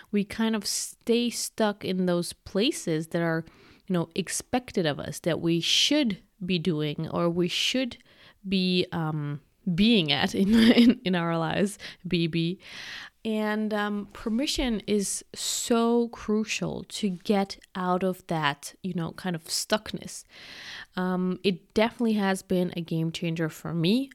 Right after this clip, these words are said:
over the past five to six years, and it certainly has been something that I needed to learn, basically, for myself or learn again. That's why I wanted to share this episode with you. I see so many people who, you know, they keep going and staying in those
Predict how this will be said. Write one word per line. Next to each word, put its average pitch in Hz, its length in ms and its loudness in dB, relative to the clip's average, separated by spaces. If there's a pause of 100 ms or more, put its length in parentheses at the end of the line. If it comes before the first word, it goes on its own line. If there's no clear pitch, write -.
over 226 220 -4
the 226 80 -4
past 226 680 -2
five - 500 -4
to - 100 -8
six - 320 -4
years, 247 280 -2
and 202 120 -2
it 185 360 -4 (100)
certainly 233 560 4
has 180 240 4
been 185 240 0
something 170 560 -4 (360)
that 175 260 -2
I 165 380 0 (140)
needed 196 540 0
to 170 560 -2
learn, 165 640 0 (160)
basically, - 420 -8
for - 160 -12
myself 143 480 -4
or 190 80 -6
learn 180 320 2
again. 170 500 -2 (300)
That's 226 240 -2
why 285 120 4
I 240 40 4
wanted 214 360 2
to 196 100 -2
share 185 260 -2
this 185 160 -8
episode 170 340 -4
with 156 160 -4
you. 151 120 -2
I 160 100 0
see 208 160 -4
so 214 240 -2
many 208 180 0
people 202 440 -2
who, 208 340 -2 (460)
you 214 100 -2
know, 190 180 2
they 202 160 0
keep 226 360 -6
going 202 500 2
and 185 220 -2
staying 185 540 0
in 175 200 -2
those 165 440 -2